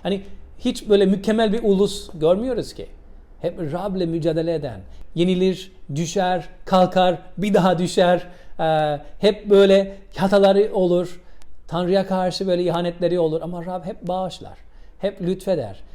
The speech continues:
hep kaldırır ve onunla ileri yürür. Otuz birinci ayet bölüm şöyle bitiriyoruz. "Yakup Peniel'den ayrılırken güneş doğdu, uyluğundan ötürü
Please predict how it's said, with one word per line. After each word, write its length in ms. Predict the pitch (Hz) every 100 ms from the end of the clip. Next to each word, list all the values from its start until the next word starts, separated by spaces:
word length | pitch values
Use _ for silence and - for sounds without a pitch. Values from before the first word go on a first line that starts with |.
| -
hep 240 | 208 -
kaldırır 580 | - 185 202 151 113 - - - -
ve 180 | 127 160
onunla 500 | 143 139 139 139 160 -
ileri 400 | 131 117 113 120 - - 110
yürür. 480 | 113 117 101 - - - - - - - - - - - - 165
Otuz 240 | 170 165
birinci 320 | 180 170 170
ayet 260 | 170 180 -
bölüm 200 | 165 165
şöyle 240 | 165 156
bitiriyoruz. 640 | 127 113 110 92 82 - - - - - -
"Yakup 340 | 165 175 254 202
Peniel'den 460 | 208 226 220 233
ayrılırken 560 | 226 214 233 277 214 180
güneş 320 | 180 185 -
doğdu, 400 | 196 196 233 233 196
uyluğundan 640 | 208 208 220 226 240 285 381
ötürü 460 | 359 277 302 370